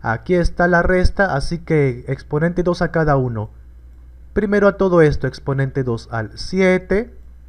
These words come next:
ahora al X, ahora le toca al cuatro, similar, ya está.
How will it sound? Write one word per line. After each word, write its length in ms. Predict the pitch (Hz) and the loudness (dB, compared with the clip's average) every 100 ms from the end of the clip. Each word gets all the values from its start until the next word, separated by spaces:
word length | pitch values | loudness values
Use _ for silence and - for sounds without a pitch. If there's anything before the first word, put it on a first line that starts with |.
| - - - - - - - | -20 -20 -20 -20 -20 -18 -12
ahora 220 | 107 117 | -8 -6
al 240 | 123 165 | -4 0
X, 520 | 208 - 127 - - - - - - - - - - - - - - - | 0 0 -6 -8 -12 -16 -18 -20 -20 -20 -20 -20 -20 -20 -20 -20 -20 -8
ahora 220 | 131 156 | -4 -2
le 100 | 160 | 0
toca 220 | 170 175 | -2 0
al 120 | 175 | -2
cuatro, 520 | 175 190 170 131 113 117 | 2 2 4 0 -6 -10
similar, 920 | - - - 202 196 190 147 120 - - - - | -18 -10 -2 -2 0 2 4 4 0 -6 -12 -18
ya 240 | 117 123 | -6 -2
está. 480 | 123 127 196 135 - | -2 0 0 -2 -4